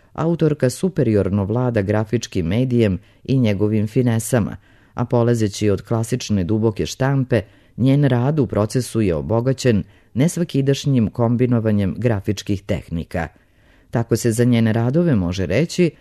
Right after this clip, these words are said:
da su svojevrsna pohvala ruci. Snažnim psihološkim učinkom pojedinih boja,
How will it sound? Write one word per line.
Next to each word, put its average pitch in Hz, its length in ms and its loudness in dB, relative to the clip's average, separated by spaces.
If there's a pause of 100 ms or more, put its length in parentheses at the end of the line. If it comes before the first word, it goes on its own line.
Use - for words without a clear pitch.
(200)
da 147 100 0
su 147 140 0
svojevrsna 135 760 0
pohvala 117 580 -2
ruci. 87 520 -4 (1160)
Snažnim 143 640 2
psihološkim 127 760 0
učinkom 127 600 2
pojedinih 104 540 0
boja, 101 480 0